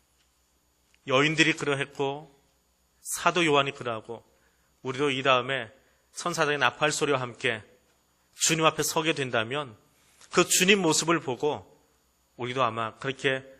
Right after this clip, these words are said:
우뚝 서버리지 않을까 싶습니다. 부활의 주님은 그렇게 여인들에게 나타나셨고 두려움에 떨면서 문을 걸어 잠그고 있는 제자들에게 나타나셨습니다.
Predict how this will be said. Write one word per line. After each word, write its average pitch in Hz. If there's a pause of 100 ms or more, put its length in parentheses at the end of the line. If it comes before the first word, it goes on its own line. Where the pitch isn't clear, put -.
(260)
우뚝 139
서버리지 147
않을까 113
싶습니다. 127 (1160)
부활의 165
주님은 180
그렇게 165
여인들에게 180
나타나셨고 139 (420)
두려움에 160
떨면서 170
문을 170
걸어 165
잠그고 160
있는 143
제자들에게 147 (100)
나타나셨습니다. 131